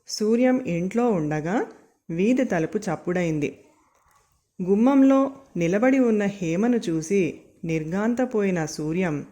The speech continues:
"నువ్వా ఇక్కడికెందుకొచ్చినట్టు?" అన్నాడు. "పెళ్లి చేసుకోమని అడగటానికి మాత్రం కాదు," అంటూ హేమ చొరవగా వచ్చి లోపల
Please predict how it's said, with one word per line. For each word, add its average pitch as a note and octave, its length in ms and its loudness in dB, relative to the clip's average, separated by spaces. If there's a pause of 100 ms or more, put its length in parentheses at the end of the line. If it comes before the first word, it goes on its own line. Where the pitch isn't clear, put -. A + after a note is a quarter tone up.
(720)
"నువ్వా F3+ 500 0 (320)
ఇక్కడికెందుకొచ్చినట్టు?" A#3 1300 2 (340)
అన్నాడు. D#3+ 460 -2 (1200)
"పెళ్లి B3 360 6
చేసుకోమని G3 840 0 (280)
అడగటానికి F3+ 720 0
మాత్రం D#3+ 480 -2 (320)
కాదు," E3 380 -2 (460)
అంటూ F#3 520 2 (340)
హేమ G3 600 2 (360)
చొరవగా A#3 460 0
వచ్చి E3 560 -2 (420)
లోపల G3+ 500 0